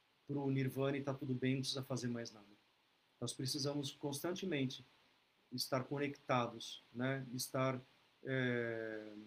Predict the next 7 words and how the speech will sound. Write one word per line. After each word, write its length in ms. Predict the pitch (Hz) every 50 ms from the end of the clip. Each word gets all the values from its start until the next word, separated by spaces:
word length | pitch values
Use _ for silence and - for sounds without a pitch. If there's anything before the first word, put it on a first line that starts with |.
| 107 107 - _ _ _ _ _ _ _ _ _ _ _ _ -
realocados, 880 | - 135 175 214 214 202 175 - - - 139 131 135 131 123 120 113 -
né? 260 | - 131 135 143 143 139 - - _ _ _ _ _ _ _ -
Ressignificados 1000 | 180 180 - - 170 156 165 156 - - 151 - - 135 143 143 135 120 120 -
com 200 | - - 135 131
essa 200 | 131 131 - 135
mente 460 | 131 131 127 131 131 123 - 127 123 -
original, 600 | 127 131 123 120 117 110 117 123 120 110 110 107